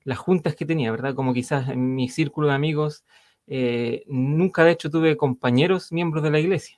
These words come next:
Entonces ya había pruebas en el sentido de las costumbres que ellos tenían que a veces, eh, van opuestas a lo que se nos pide a la juventud de la iglesia. Eh, lo mismo puede pasar, eh, Miguel decía en su trabajo que él se ve,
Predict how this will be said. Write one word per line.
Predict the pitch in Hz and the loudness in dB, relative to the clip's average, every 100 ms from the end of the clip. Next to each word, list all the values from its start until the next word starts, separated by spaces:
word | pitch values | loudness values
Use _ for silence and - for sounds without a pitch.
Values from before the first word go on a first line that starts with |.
| - | -16
Entonces | 123 143 139 135 | -8 -6 -6 -2
ya | 156 160 _ _ _ | -2 -2 _ _ _
había | 135 147 | -2 0
pruebas | 139 151 160 156 | 2 4 4 4
en | |
el | 151 | 2
sentido | 131 139 127 156 151 | 0 -4 -2 2 2
de | 143 | 2
las | 131 123 | -2 -8
costumbres | - - 156 156 139 | -12 -8 -4 -2 -4
que | - | -4
ellos | 147 139 | -4 -4
tenían | 139 147 147 | -4 -2 -4
que | - 139 | -4 -2
a | |
veces, | 135 139 131 - | -2 -2 -6 -6
eh, | 123 123 | -6 -4
van | 120 135 131 | -2 0 0
opuestas | 127 147 - 147 - - _ _ _ | 2 0 0 -6 -6 -16 _ _ _
a | 135 127 | 0 2
lo | 123 | 2
que | 127 | -2
se | 127 | -2
nos | 127 127 | -2 -2
pide | 147 143 | 0 2
a | |
la | 127 | 2
juventud | 120 127 113 147 | 2 -2 -2 0
de | 139 | 2
la | 120 | 2
iglesia. | 135 127 - _ - - _ _ | 2 0 -6 _ -20 -20 _ _
Eh, | 127 | -6
lo | 120 | -2
mismo | 127 147 143 | 0 0 2
puede | 143 139 | 2 2
pasar, | 131 - 151 147 | 2 2 2 2
eh, | 131 | 0
Miguel | 127 131 151 147 123 | 2 2 2 0 -4
decía | 123 143 143 139 | -6 0 0 0
en | 135 127 | -2 -8
su | 123 | -2
trabajo | 123 139 135 139 | 2 2 2 0
que | 135 | 2
él | 139 143 - | 0 -2 -8
se | - 131 | -8 0
ve, | 135 135 | 0 0